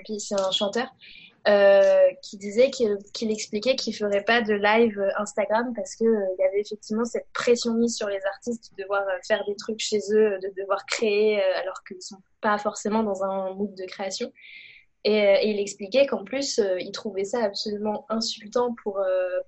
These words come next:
pour les, pour tous les techniciens et les techniciennes d'un spectacle de, de réduire le spectacle à un live chez soi.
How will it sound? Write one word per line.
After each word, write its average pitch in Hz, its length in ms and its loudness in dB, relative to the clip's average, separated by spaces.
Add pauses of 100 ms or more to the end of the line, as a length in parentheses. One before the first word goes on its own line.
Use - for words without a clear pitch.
pour 202 160 -6
les, 185 600 -8 (360)
pour 220 180 -10
tous - 140 -8
les 220 160 -2
techniciens 220 520 -2
et 226 60 2
les 196 140 -6
techniciennes 220 540 -2
d'un 196 120 0
spectacle 220 520 -2
de, 190 340 -4
de 190 140 -6
réduire 214 400 2
le 214 80 2
spectacle 220 540 -4
à 196 60 -4
un 190 320 -2
live 220 100 -4
chez - 200 -6
soi. - 320 0